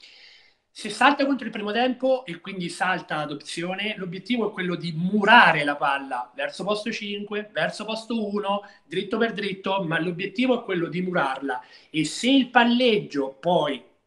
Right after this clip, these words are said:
invece non sarà per il primo tempo, ma sarà per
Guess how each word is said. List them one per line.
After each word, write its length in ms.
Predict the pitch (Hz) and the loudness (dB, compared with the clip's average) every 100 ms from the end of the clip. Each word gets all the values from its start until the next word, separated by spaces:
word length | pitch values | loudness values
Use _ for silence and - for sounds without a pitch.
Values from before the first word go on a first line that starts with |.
| _ | _
invece 480 | 135 151 175 - 139 | -4 0 0 -2 -6
non 140 | 156 | -6
sarà 340 | 160 170 196 165 | -4 2 4 4
per 280 | - 170 151 | 0 -2 -2
il 100 | 143 | -4
primo 220 | 156 156 | -4 -2
tempo, 320 | 185 180 156 | 0 -2 -4
ma 160 | 147 151 | -8 -6
sarà 380 | - 165 180 151 | -2 2 2 2
per 440 | 180 185 143 139 | 0 2 0 -2